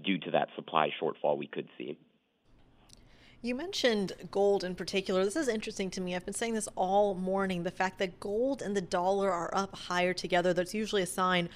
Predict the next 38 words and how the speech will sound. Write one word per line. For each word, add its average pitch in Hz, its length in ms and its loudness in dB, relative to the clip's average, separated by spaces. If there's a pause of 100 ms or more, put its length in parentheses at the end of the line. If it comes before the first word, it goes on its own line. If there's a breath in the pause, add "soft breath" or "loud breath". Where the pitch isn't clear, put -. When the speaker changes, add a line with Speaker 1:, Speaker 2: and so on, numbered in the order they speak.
(280 loud breath)
Speaker 2:
of 180 140 2
very, 208 440 4
very 196 300 6
acute 185 420 -4
stress. 196 560 2 (320 loud breath)
Talk - 280 4
to 523 80 6
us 508 100 4
a 269 40 4
little 240 200 6
bit 220 120 6
about 190 280 6
what 202 320 0
turns 196 320 0
gold 233 480 4
around 170 460 4
in 170 120 0
particular 180 500 2
if 170 120 -2
you 190 80 -4
continue 202 400 -2
to 185 80 -2
see 190 200 0
it. 175 80 4
I 170 40 0
mean, 180 200 0
gold, 208 280 0
after 196 160 -2
the 190 80 2
end 185 100 0
of 185 60 -2
the 190 100 0
day, 196 60 2
it's - 100 -6
priced - 380 -2
in 170 100 -2
dollars. 185 500 4
So 175 240 6